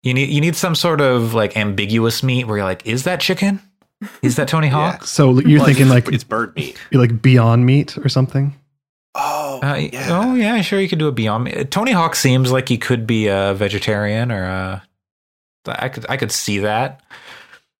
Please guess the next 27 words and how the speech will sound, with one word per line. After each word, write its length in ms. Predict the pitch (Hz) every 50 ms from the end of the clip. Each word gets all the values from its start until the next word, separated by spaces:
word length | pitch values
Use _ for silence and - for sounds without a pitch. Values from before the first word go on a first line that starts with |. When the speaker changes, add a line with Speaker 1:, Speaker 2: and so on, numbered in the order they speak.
| _ _ _ _ _ _ _ _ _ _ _
Speaker 1:
Um, 520 | - 120 117 113 107 104 101 101 98 101 104
let's 140 | 101 95 -
see, 160 | - - 101
Speaker 2:
Yeah, 120 | 110 113 107
Speaker 1:
what 100 | 98 92
Speaker 2:
Beyond 380 | 90 87 110 120 135 151 165
Speaker 1:
else? 40 | 156
What 80 | 104 101
Speaker 2:
Baja 340 | 131 131 139 139 139 143 139
Speaker 1:
else? 80 | 139 135 -
Speaker 2:
chicken, 600 | - 117 98 - - 95 90 87 90 90 98 _ _ _ _ _ _ _ _ _ _ _ _ _ _ _
spicy 680 | - - _ _ - 120 120 131 135 - - 143 139
guacamole. 1000 | 131 - 120 117 113 - 120 110 104 98 95 92 90 87 82 78 76 80 92 107 _ _ _ _ _ _ _ _ _ _ _ _ _ _ _ _ _ _ _ _ _ _ _ _ _ _ _ _ _ _
Um, 800 | 98 95 92 90 90 90 90 90 90 90 87 87 87 87 87 87 _ _ _ _ _ _ _ _ _ _ _ _ _ _ _ -
I'm 80 | 110
thinking 340 | 110 _ - 131 127 - 131
of, 120 | 123 113 101
like, 340 | 95 90 85 - - _ _ _ _ _ _ _ _ _ - _ _ _ _ _ _ _ _ _ - _ _ _ _ _ _ -
Speaker 1:
Yeah, 100 | 143 127
you 220 | 117 110 107 110
gotta 160 | 123 127 139
have 100 | 143 143 127
Speaker 2:
seasoned, 180 | 127 113 113 -
Speaker 1:
guacamole. 520 | 110 101 95 90 90 90 90 92 107 110 _ _ _ _ _ _
Speaker 2:
seasoned 720 | - - - - 135 139 143 139 143 143 135 123 - _
brown 380 | - 101 98 98 104 113 120 123
rice, 560 | 127 131 135 151 165 - _ - - _